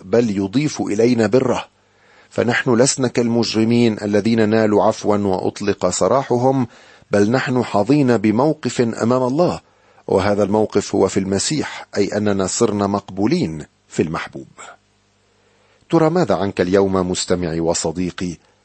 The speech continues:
هل سمحت للمسيح أن يأخذ عنك خطاياك ويمنحك بره لتقف مقبولاً كاملاً أمام الله؟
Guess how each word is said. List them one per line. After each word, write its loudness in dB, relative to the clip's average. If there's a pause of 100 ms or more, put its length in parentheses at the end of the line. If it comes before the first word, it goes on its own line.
(300)
هل -2
سمحت -2
للمسيح 0
أن -2
يأخذ -2
عنك 0
خطاياك -2 (340)
ويمنحك 0
بره 0 (340)
لتقف -2
مقبولاً 0
كاملاً 0
أمام -2
الله؟ -2